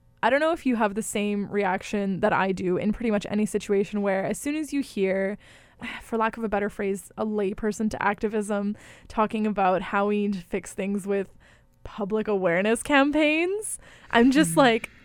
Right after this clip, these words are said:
Speaker 1: that works for literally nothing.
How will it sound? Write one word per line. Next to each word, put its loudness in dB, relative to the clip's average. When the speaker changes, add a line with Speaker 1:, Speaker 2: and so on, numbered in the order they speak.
Speaker 1:
that 4
works 0
for 2
literally 2
nothing. -4